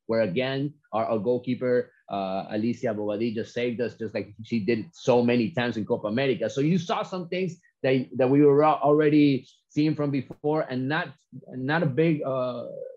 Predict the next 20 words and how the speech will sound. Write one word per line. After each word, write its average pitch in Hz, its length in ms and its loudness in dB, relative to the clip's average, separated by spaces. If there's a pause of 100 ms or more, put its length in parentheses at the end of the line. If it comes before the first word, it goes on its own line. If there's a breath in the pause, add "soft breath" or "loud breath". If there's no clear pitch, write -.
(180)
growth 165 320 2
from 107 140 -2
this 104 220 -2
team. 98 360 -2
A-, 95 180 -10
and 101 300 -2
we 123 140 4
saw 139 320 2
a - 40 -16
process 131 480 0
that 117 120 0
I 110 80 0
thought 131 320 0
was 110 100 -4
gonna 117 260 -4
take 117 220 -4
them 127 240 -2 (260 loud breath)
to 135 240 4
a 123 100 2
no-, 127 380 0